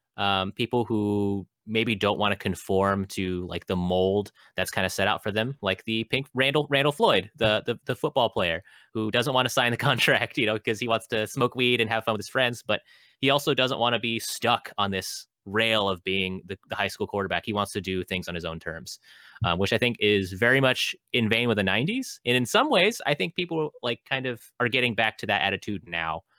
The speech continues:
um, where we're kind of averse to getting stuck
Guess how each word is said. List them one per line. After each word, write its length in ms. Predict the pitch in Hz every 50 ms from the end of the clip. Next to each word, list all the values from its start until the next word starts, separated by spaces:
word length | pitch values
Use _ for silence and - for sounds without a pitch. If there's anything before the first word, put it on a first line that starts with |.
| _ _ _ _ _ -
um, 380 | 87 85 85 82 82 87 95 _ _ _ - 107
where 140 | 107 95
we're 160 | 92 90 95 95
kind 200 | - 92 90 92
of 80 | 90 87
averse 520 | - 92 87 85 87 90 85 87 - - -
to 320 | - 92 85 85 82 82
getting 260 | - - 90 90 85
stuck 520 | - - - - - - - - - -